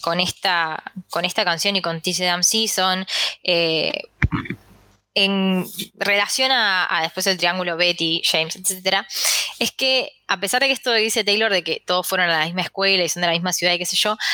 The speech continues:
a mí Dorothy y T C Damn Season me dan como una onda más, eh, historia vieja, por decirlo. O sea, como que la, la ubico en una línea temporal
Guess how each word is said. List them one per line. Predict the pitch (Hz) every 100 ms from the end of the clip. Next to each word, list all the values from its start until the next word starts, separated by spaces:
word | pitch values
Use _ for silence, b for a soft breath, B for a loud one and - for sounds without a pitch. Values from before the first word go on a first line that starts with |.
| B
a | -
mí | 214 285
Dorothy | 339 285 - 277
y | 285
T | 254
C | 254
Damn | 285 262
Season | 254 254 285 233
me | 214
dan | 202 220 247 202
como | 196 180
una | 185 208
onda | 208 226 214
más, | 185 196 208 - -
eh, | 180 175 170 165 160 - - 175 - B B
historia | - 165 - 185 220 214 175 175 165 160 156 170 -
vieja, | 165 170 170 - 170 -
por | -
decirlo. | - 170 160
O |
sea, | 175 170 -
como | 175 170
que | 170
la, | 170 170
la | 185 180
ubico | 190 214 262
en | 240
una | 233 240
línea | 208 214 240
temporal | 202 175 170 175 202